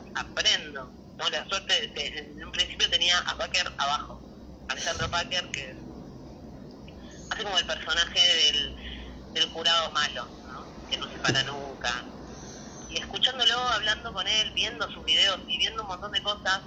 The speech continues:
me doy cuenta, claro, cómo la interpretación en el artista es tan importante, es más importante eso que, que el virtuosismo y que cantar bien o, o ser afinado. Es, es, es muy loco eso que te digo, que cómo, eh,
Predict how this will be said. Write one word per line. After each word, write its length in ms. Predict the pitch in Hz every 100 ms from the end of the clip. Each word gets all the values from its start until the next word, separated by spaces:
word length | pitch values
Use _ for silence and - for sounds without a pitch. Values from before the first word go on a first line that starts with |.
| -
me 80 | -
doy 80 | -
cuenta, 260 | 214 208 202
claro, 300 | 208 208 180 -
cómo 400 | 180 190 196 185 -
la 100 | 156
interpretación 960 | - 151 - 151 - - 190 196 - -
en 200 | - -
el 100 | -
artista 540 | 147 151 190 - 170
es 160 | 160 175 - - -
tan 140 | 160 180
importante, 840 | - 156 160 170 175 156 180 - - - - - - -
es 240 | 156 147 180
más 140 | 233 -
importante 520 | - 180 190 196 196
eso 220 | 202 185 -
que, 340 | 151 135 123 -
que 80 | -
el 80 | 139
virtuosismo 840 | 151 147 139 208 220 214 208 214
y 120 | 190 165
que 120 | 147
cantar 360 | 147 143 156 156
bien 340 | 160 175 180
o, 300 | 156 - -
o 80 | -
ser 100 | 151
afinado. 580 | 151 147 143 135 120 - - - - -
Es, 200 | 139 147 -
es, 300 | 165 170 165
es 140 | 170 175
muy 220 | 190 196
loco 440 | 196 196 190 160 -
eso 220 | 165 165
que 80 | 160
te 80 | 156
digo, 300 | 175 147 135
que 260 | 139 131 -
cómo, 420 | 151 170 170 165 - - - - -
eh, 440 | 135 127 127 123